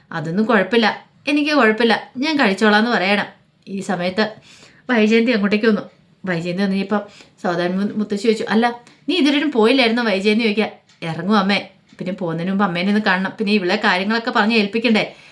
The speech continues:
പിന്നീട് അലീനയോട് പറഞ്ഞു, "ഞാൻ പോയ ഉടനെ കതകും ഗേറ്റും ഒക്കെ അടച്ചേക്കണം, അറിയാലോ. പിന്നെ ആര് വന്ന് തൊ-, വിളിച്ചാലും തുറക്കാനൊന്നും പോയേക്കല്ല, ഒന്ന് തുറന്ന് മലത്തിയിട്ട് ഒരിടത്തേക്ക് ഇറങ്ങി പോയേക്കല്ലെന്നൊക്കെ പറയണം." ഉം, ശരിയെന്ന് പറയണം. അങ്ങനെ വൈജയന്തി അങ്ങോട്ട് പോയി കഴിഞ്ഞപ്പോഴത്തേനും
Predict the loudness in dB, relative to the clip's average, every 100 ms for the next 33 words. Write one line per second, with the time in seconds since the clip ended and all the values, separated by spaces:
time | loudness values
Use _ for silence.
0 | -20 -20 _ -2 2 4 4 4 2 4
1 | 4 4 4 2 0 -6 _ _ -6 0
2 | 2 4 4 4 4 0 -2 -8 _ _
3 | -6 -2 0 0 0 -4 0 0 2 2
4 | 0 0 -4 -2 -6 -6 -2 0 2 0
5 | -2 -14 -20 _ -2 0 2 2 2 0
6 | 2 0 0 -4 -4 -2 0 0 0 -2
7 | 0 0 0 0 0 0 0 0 -2 -6
8 | _ _ _ _ -8 -4 0 0 2 4
9 | 2 2 2 2 2 2 0 2 0 0
10 | 0 0 2 0 0 -2 0 2 2 0
11 | -8 _ -8 -8 -10 -20 _ -6 -4 -2
12 | 0 2 2 0 -2 -6 -14 -2 2 2
13 | 2 0 0 0 2 2 0 0 0 0
14 | 0 0 0 0